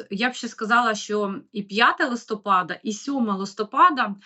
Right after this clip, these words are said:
вони такі доволі небезпечні, бо якщо подивитися,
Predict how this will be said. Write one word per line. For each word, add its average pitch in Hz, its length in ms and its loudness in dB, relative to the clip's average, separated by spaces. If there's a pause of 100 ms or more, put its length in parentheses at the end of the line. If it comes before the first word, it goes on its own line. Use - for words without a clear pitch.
(320)
вони 233 320 6
такі 247 320 -6
доволі 226 540 0
небезпечні, 202 920 -2
бо 190 200 2
якщо 214 340 0
подивитися, 220 800 -2